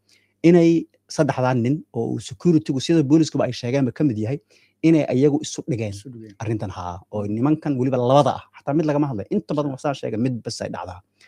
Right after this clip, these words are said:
Speaker 1: Laba nin weeye.
Speaker 2: Laba nin
Speaker 1: Oo,
Speaker 2: oo
Speaker 1: oo,
Speaker 2: qoryo
Speaker 1: labadoodba
Speaker 2: wato.
Speaker 1: aad moodin inay qori-, sida u agtay sheekooda inay qoryo wateen.
Speaker 2: Aad iyo aad.
Speaker 1: Inay marka iskuulkii intay soo weeraraan, ay dhaafi waayaan, eh,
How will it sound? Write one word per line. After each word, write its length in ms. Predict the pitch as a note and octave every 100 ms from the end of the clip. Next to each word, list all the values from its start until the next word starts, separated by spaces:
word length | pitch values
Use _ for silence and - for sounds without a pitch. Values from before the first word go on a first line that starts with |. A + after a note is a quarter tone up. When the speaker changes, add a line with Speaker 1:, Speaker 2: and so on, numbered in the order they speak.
| _ _
Speaker 1:
Laba 220 | A2+ A#2
nin 400 | D3 C3+ C3 B2
weeye. 220 | F2+ E2+ G2 _
Speaker 2:
Laba 180 | A#2 B2+
nin 100 | C#3
Speaker 1:
Oo, 60 | B2+
Speaker 2:
oo 80 | A#2+
Speaker 1:
oo, 300 | - A#2 B2+
Speaker 2:
qoryo 120 | D3
Speaker 1:
labadoodba 360 | D3 E3+ D#3+ C#3+
Speaker 2:
wato. 80 | C3
Speaker 1:
aad 60 |
moodin 260 | B2 A#2+ C3+
inay 120 | B2+ -
qori-, 160 | A2+
sida 180 | - C#3 -
u 80 | E2
agtay 220 | G#2 -
sheekooda 280 | G#2 C3 B2
inay 120 | A#2 A2
qoryo 220 | A2 A#2
wateen. 300 | G2+ - F#2+ - -
Speaker 2:
Aad 120 | A2
iyo 140 | G#2
aad. 40 | _
Speaker 1:
Inay 180 | D#3+ E3
marka 200 | E3 E3
iskuulkii 380 | C#3+ - F3 D3
intay 120 | C3+
soo 180 | C3 D3+
weeraraan, 440 | C#3+ A2+ A#2+ D3 D3 - _ _ _ _ -
ay 160 | B2
dhaafi 380 | - C#3+ D#3+ -
waayaan, 500 | C3 A#2+ B2 D3 C3 C3+ E3+ _
eh, 320 | A2+ A2